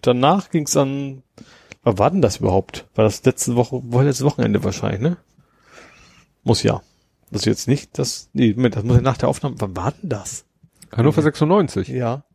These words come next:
Speaker 2: Das war, unter, war das nicht
Speaker 1: Mittwoch.
Speaker 2: das?
Speaker 1: Mittwoch.
Speaker 2: Unter der Woche Spiel.
Speaker 1: Stimmt, das war re-, am nächsten, also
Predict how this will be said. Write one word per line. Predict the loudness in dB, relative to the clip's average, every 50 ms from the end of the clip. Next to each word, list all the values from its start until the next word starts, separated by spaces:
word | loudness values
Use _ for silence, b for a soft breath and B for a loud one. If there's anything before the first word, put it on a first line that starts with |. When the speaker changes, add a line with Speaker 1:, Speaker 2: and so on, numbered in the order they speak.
| _ -4
Speaker 2:
Das | -4 0 2
war, | 4 4 4 2 0 -4 -8 -10 -8 -4
unter, | 0 2 2 2 2 2
war | 0 0
das | 0 2 2
nicht | 2 4 2
Speaker 1:
Mittwoch. | 2 -2 -4
Speaker 2:
das? | -14 _ _ _ _ -12
Speaker 1:
Mittwoch. | -12 -12 -6 -2 2
Speaker 2:
Unter | 4 4 6
der | 6 6 4
Woche | 4 2 2 0
Spiel. | -2 -4 -6 -4 -4 -4
Speaker 1:
Stimmt, | -4 -2 -2 -2 -2
das | -2 -2
war | -2 -2 -2 -4 -2 2 4
re-, | 4 4 4 0 -4 -4
am | -4 -2 -2
nächsten, | -4 -6 -8 -6 -4 -2
also | -2 -2